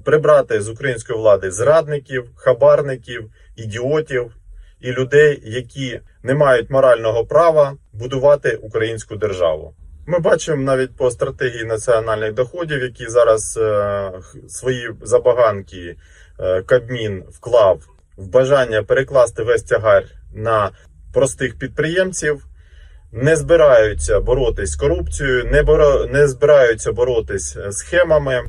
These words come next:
Все перекладають на український народ. Український народ має воювати, мають його обскубувати як гусей, а чиновники будуть заробляти на крові, фактично займатись мародерством. Такого не має бути.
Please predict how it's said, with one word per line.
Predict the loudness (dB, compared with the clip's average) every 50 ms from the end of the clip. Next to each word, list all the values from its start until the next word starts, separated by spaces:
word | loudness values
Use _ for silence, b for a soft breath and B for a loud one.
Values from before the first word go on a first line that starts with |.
| -12 -10
Все | -8 0 2 2 2 4
перекладають | 2 0 0 0 -2 0 0 0 2 4 4 6 6 4 4 2 -2
на | -4 -4
український | -4 -4 -4 -6 -6 -6 -6 -8 -8 -8 -2
народ. | 0 0 0 0 -2 -4 -6
Український | -10 -4 -2 0 0 0 -2 -4 -8 -6 -4
народ | 0 0 0 0 -2 -2
має | 0 0 2 2
воювати, | 0 -2 -2 -2 2 2 2 2 2 0 -4 -4 -4 -6 b b b b b b -10
мають | -2 0 2 4 4 2 0 -2 -4 -8
його | -8 -4 -2 -2 -2 0 -2
обскубувати | -6 -6 -8 -12 -14 -16 -14 -10 -6 -6 -6 -4 -4 -4 -4 -4 -4 -6 -10 -16 -16 -4
як | 0 0 0 0 -2 -8 -12 -10
гусей, | -8 -6 -6 -4 -2 0 0 0 -2 -4 -8 -14 b b b b b b b 0 2
а | 2 2 2
чиновники | 0 -2 -2 0 0 0 -2 -2 -4 -8 -8 -8 -10 -6 -2 -2 -2 -2 -4
будуть | -8 -8 -8 -6 -4 -4 -6 -6 -8 -14 -18 -16
заробляти | -4 -2 2 2 2 2 2 2 2 2 2 2 2 0 0 0 -2
на | -6 -6 -6
крові, | -4 -2 -2 -2 -2 -4 -10 -16 -18 -20 -6 _
фактично | -4 -4 -4 -4 -4 -4 -4 -6 -6 -6 -6 -6 -6 -8 -12
займатись | -2 2 2 2 4 2 0 0 0 -2 -6 -8 -4
мародерством. | -2 -2 0 0 0 -2 -2 -2 -4 -10 -16 -18 -18 -4 -4
Такого | -4 -2 0 0 2 4 4 2 2 -2 -8
не | -8 -6 -2
має | 2 2 4 4 4 2
бути. | -2 -8 -18 -18 -20 -20 -20